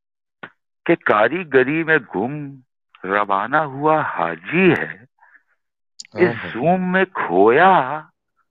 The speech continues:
Speaker 1: कि नामुमकिन कुछ नहीं, दिमाग इंसानी आगे कोई शय कुछ नहीं। क्या मालूम उसे सोख्ता सामान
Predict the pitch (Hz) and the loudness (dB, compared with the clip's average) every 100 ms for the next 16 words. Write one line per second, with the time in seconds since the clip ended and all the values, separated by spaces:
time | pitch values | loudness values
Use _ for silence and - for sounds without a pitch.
0 | _ _ _ _ _ _ _ _ _ _ | _ _ _ _ _ _ _ _ _ _
1 | - 180 170 147 147 160 165 175 208 - | -4 0 2 2 0 -8 -4 -2 0 0
2 | 180 180 220 202 214 _ _ _ _ _ | 0 0 -2 -4 -8 _ _ _ _ _
3 | _ _ _ _ _ _ _ _ _ 107 | _ _ _ _ _ _ _ _ _ 0
4 | 135 139 131 175 185 214 190 175 - 180 | 2 4 4 4 4 2 0 -4 2 2
5 | 190 226 220 185 185 226 226 196 240 285 | 2 2 4 4 4 2 0 -4 -4 -6
6 | 226 - 156 240 262 - 262 - 226 294 | -6 2 4 4 2 0 -6 -4 0 0
7 | 262 262 - _ _ _ _ _ _ _ | 0 -4 -10 _ _ _ _ _ _ _
8 | _ _ _ _ _ _ _ _ _ _ | _ _ _ _ _ _ _ _ _ _
9 | - 180 233 226 214 208 208 214 208 180 | 0 2 2 2 2 0 -4 -8 -6 -4
10 | 190 190 - 165 170 - - 175 170 165 | -2 -2 -2 -2 -2 -4 -6 -2 -2 -4
11 | - - 156 156 143 156 160 156 | -6 0 0 2 2 2 -2 -12